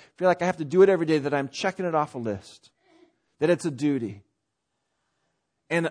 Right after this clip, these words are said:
I'm not advising you to do what feels dutiful, but I am advising us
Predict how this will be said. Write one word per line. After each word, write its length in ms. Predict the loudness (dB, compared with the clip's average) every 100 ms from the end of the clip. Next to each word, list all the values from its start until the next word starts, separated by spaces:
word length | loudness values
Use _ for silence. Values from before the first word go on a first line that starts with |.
| -2
I'm 200 | -2 4
not 200 | 6 6
advising 520 | 4 2 2 0 -4
you 100 | -2
to 80 | 0
do 380 | 0 -2 -4 -8 _ _ _ _ _ _
what 260 | -2 -2 _ _
feels 340 | _ -2 -2 -4
dutiful, 760 | -14 -2 0 0 -6 -14 -18 _ _ _ _ _ _ _ _ _ _ _ _ _
but 80 | -2
I 60 |
am 220 | 0 0 -2
advising 560 | 0 2 2 0 -4
us 380 | -4 -6 -12